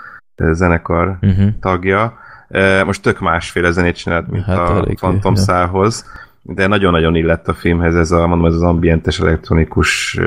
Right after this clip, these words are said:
Speaker 1: pont egy ilyen, ö, témájú filmhez, ami kicsit ilyen borongósabb, ö, nyomasztóbb, ö, durvább, rohadt jó volt alá. Ö,
Speaker 2: Jó.
Speaker 1: ilyen nagyon feldobta amúgy a hangulatát.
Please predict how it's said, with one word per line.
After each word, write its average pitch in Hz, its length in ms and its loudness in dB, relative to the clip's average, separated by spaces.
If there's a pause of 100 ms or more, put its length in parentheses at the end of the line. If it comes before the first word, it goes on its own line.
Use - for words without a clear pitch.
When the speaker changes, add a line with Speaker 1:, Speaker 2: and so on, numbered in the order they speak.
Speaker 1:
pont 98 220 -4
egy 90 140 -2
ilyen, 85 440 2 (460)
ö, 85 560 2
témájú 101 440 0
filmhez, 95 640 0
ami 90 200 2
kicsit - 240 -12
ilyen 85 160 -2
borongósabb, 85 920 0
ö, 87 220 4 (420)
nyomasztóbb, 87 960 0
ö, 87 260 4 (580)
durvább, 113 720 -4 (220)
rohadt 85 500 -12
jó 78 120 -10
volt 76 320 -8
alá. 78 380 -2 (880)
Ö, 85 200 -2
Speaker 2:
Jó. 92 80 2
Speaker 1:
ilyen 87 120 2
nagyon 87 220 0
feldobta 82 560 -4
amúgy 80 240 0
a 85 60 2
hangulatát. 82 720 -2